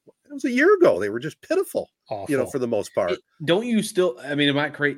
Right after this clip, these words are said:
Speaker 3: I still feel like they're kinda standing on their head. I, I, I don't know why I feel that way. Again, everything other than that Seattle game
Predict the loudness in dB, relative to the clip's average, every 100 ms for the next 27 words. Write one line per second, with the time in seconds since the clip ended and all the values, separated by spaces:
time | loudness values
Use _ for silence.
0 | -6 -6 -6 -6 -4 -2 2 0 0 -2
1 | -2 -4 -6 -6 -4 -2 -4 -4 -10 -10
2 | -10 -12 -20 -14 -14 -8 0 2 2 0
3 | 2 0 0 -2 -4 0 4 4 2 0
4 | 0 0 0 -2 -2 -6 -6 -6 -4 -6
5 | -4 -4 -4 -6 -4 -4 -4 -4 -4 -6
6 | -8 -4 0 0 0 -4 -6